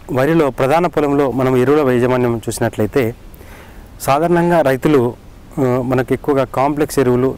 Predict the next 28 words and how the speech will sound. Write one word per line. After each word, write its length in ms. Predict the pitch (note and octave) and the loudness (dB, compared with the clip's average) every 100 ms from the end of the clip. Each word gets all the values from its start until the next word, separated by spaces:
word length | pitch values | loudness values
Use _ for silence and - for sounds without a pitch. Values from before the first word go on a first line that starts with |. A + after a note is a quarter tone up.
| - | -4
తర్వాత 240 | A#2+ A2+ | -4 0
యూరియా, 520 | A#2+ A2+ A#2+ A#2 A#2+ | -2 0 0 2 -2
తర్వాత 460 | - - - A#2 A2 | -4 -12 -12 -8 -4
డీఏపీ 400 | A2+ A#2 B2+ B2 - | -2 -2 -4 -8 -4
వేస్తున్నారు. 760 | A2+ - A2 G2+ C#3+ - - - - - - - - | -6 -4 -4 -4 -6 -12 -20 -20 -20 -20 -20 -16 -2
అయితే 220 | F3 D#3 | 0 0
వరి 240 | D3+ C3+ F3 | -2 0 0
ప్ర-, 260 | E3+ E3 - D3 | 0 0 0 -2
వరికి 260 | C3+ E3 | 0 2
ముఖ్యంగా 320 | D#3+ C#3 D#3+ D#3 | 0 0 -2 -2
కావాల్సిన 420 | C#3 C3+ C#3 C#3 | 0 0 -2 -4
పోషకాలలో 680 | - B2+ C3+ B2 A#2+ C3 A2 - - | -4 -4 0 0 2 0 -2 -8 -8
నత్రజని, 480 | B2 - C3+ C#3 C#3+ - | -6 0 0 2 -2 -4
భాస్వరము 480 | A#2 A2+ - B2+ B2+ | -6 -4 -2 -4 -2
మరియు 140 | A#2 A#2 | -4 -4
పొటాష్. 420 | A#2 G#2 F#2+ - - - - - - - - | -2 -2 -4 -8 -18 -20 -20 -20 -20 -20 -14
ముఖ్యంగా 340 | - F3 E3 | -6 0 2
రబీలో 300 | D3 C#3 E3 | 2 2 2
నూట 260 | D3+ C#3+ C#3+ | 2 2 2
ఇరవై 320 | D3+ C#3+ C#3 | 0 2 0
కిలోల 440 | B2+ C3 B2+ B2 - C3+ | 2 0 2 0 -4 -6
నత్రజని 400 | A#2 B2+ C3 B2+ | -2 0 2 0
ఒక 120 | A2+ | -2
హెక్టార్కు, 560 | A2 - B2 A#2+ D3 - - - C3 | -4 -2 -4 -2 -6 -8 -18 -12 -4
తర్వాత 320 | B2 A#2+ B2+ | -2 -2 0
అరవై 440 | A2+ A#2+ B2+ C3+ | -2 -2 -2 -2
కిలోల 380 | B2 B2 A#2 A2+ - - - | 0 0 0 -2 -4 -18 -12
భాస్వరము, 520 | A2 A2 - A#2+ B2 | -8 -6 -2 -2 -4